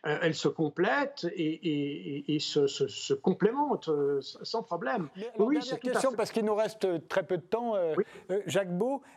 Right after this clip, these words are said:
Speaker 2: est-ce que c'est, est-ce que ce serait l'explication pour vous pourquoi l'Occident, depuis assez longtemps, perd les guerres ? C'est-à-dire qu'on intervient,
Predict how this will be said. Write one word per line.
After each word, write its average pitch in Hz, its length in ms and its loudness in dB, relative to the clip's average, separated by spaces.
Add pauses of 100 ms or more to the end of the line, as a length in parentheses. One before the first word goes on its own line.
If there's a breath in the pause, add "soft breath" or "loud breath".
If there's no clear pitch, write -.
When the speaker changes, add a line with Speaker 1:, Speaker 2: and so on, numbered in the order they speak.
Speaker 2:
est-ce 247 260 -2
que 262 140 0
c'est, 233 440 -2
est-ce 226 200 -2
que 269 100 0
ce 254 200 -2
serait 185 480 -2
l'explication 202 920 -2
pour 190 200 -8
vous 214 280 -16
pourquoi 233 500 -4 (440 loud breath)
l'Occident, 139 600 -2
depuis 156 320 -4
assez 151 220 -4
longtemps, 226 440 -4 (140)
perd 262 320 2
les 143 120 -2
guerres ? 131 440 -2 (260 loud breath)
C'est-à-dire 175 540 0
qu'on 135 220 -4
intervient, 180 680 0